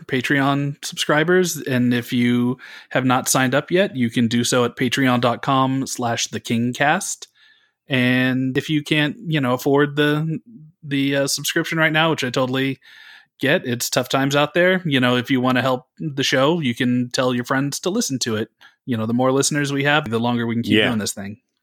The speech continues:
Speaker 2: Yeah. And you tell them to, to rate it too. And it's gotta be
Speaker 1: Mm.
Speaker 2: five stars.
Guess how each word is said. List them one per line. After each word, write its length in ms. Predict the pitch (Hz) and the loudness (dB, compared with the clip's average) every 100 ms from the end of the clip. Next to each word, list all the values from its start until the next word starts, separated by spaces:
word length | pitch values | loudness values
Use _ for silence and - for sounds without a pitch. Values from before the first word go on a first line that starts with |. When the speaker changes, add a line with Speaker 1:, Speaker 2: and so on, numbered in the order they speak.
| _ _ _ | _ _ _
Speaker 2:
Yeah. 280 | 110 107 76 - _ _ _ | 0 0 -2 -12 _ _ _
And 140 | 107 | -2
you 60 | 110 | 0
tell 200 | - 123 | 0 0
them 80 | 107 | 2
to, 360 | 98 90 - - | 2 0 -4 -2
to 140 | 95 | -2
rate 340 | 85 101 110 85 | 2 2 2 0
it 220 | - - | -8 -4
too. 280 | 101 71 - _ _ _ _ | -4 -4 -8 _ _ _ _
And 120 | 87 | -6
it's 120 | 90 127 | -6 0
gotta 200 | 107 104 | 0 2
be 120 | 110 | 0
Speaker 1:
Mm. 80 | - | 0
Speaker 2:
five 260 | 117 117 110 | 2 2 -2
stars. 480 | - 127 92 - | -2 0 0 -2